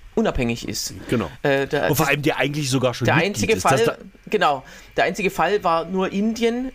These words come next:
Speaker 1: die waren auch Gründungsmitglied, die sind ja erst zwei Jahre später dann unabhängig geworden. Aber das schweift mal wieder sehr weit ab.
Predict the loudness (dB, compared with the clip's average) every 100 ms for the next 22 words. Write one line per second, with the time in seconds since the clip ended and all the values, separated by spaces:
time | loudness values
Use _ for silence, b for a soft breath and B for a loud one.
0 | -6 -2 0 0 -2 -2 -6 -4 -4 -6
1 | -4 -4 -2 -2 -2 -2 -2 -4 -4 -6
2 | -8 -8 -6 -6 -6 -8 -10 -10 -12 -2
3 | -2 -2 -6 B B -4 -2 -2 -2 -2
4 | 0 0 -2 -2 -2 -2 B B -6 -2
5 | 0 0 2 -2 -2